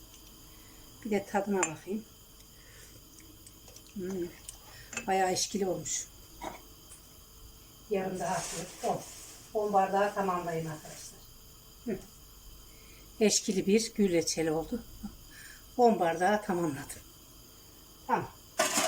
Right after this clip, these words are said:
Artık taratmıyoruz, bu son. On bardak attık arkadaşlar. On bardak ne kadar yapıyor bilmiyorum.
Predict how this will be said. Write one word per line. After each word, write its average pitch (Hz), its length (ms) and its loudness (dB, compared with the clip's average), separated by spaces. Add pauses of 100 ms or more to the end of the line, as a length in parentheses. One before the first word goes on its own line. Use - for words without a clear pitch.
(520)
Artık 233 320 2
taratmıyoruz, 208 600 2
bu 202 80 -6
son. 185 260 -4 (2250)
On 277 140 2
bardak 220 340 4
attık 214 320 -2
arkadaşlar. 185 680 -2
On 226 200 2
bardak 220 400 2 (560)
ne 226 120 -2
kadar 196 220 4
yapıyor 202 420 -2
bilmiyorum. 160 400 -4